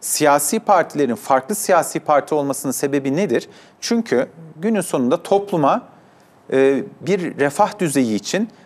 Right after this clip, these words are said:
farklı formüller, farklı şeyler sunarlar, farklı şeyleri önceliklendirirler.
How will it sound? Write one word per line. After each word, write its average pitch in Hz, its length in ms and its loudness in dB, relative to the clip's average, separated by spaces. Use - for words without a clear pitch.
farklı 214 440 2
formüller, 196 600 2
farklı 180 500 0
şeyler 180 400 4
sunarlar, 101 420 0
farklı 185 360 2
şeyleri 110 520 2
önceliklendirirler. 95 1040 0